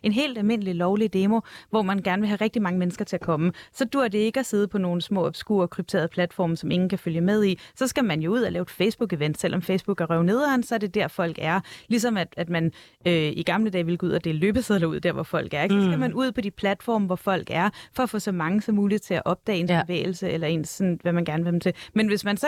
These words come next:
Speaker 1: gerne vil organisere noget, som man ikke vil have, der er nogen, der skal vide i forvejen. Hvis man nu,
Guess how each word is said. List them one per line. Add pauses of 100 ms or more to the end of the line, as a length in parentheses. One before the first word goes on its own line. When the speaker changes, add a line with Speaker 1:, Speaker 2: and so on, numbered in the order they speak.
Speaker 1:
gerne
vil
organisere
noget, (260)
som
man
ikke
vil
have,
der
er
nogen,
der
skal
vide
i
forvejen.
Hvis
man
nu,